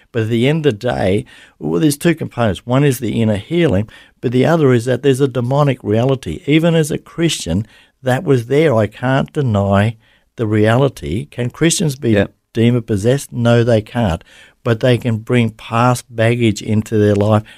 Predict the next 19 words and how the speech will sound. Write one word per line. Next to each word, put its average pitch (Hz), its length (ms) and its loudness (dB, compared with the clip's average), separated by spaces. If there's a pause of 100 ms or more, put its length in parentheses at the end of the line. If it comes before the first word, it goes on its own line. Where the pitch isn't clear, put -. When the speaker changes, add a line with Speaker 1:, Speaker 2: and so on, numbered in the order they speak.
(180)
Speaker 1:
that 110 180 2
affects 104 460 -2
their 104 140 0
Christian 98 480 -4
walk. 92 340 2 (300)
And 110 140 -2
our 107 80 2
website 120 480 -2
will 95 80 -8
show 95 300 -2
testimony 110 500 0
after 98 220 0
testimony 98 460 -2
of 90 80 -6
what's 92 220 -2
happened 98 320 -6 (220)
Speaker 2:
Yeah. 107 220 2
Speaker 1:
for 101 140 -10
Christians. - 460 -20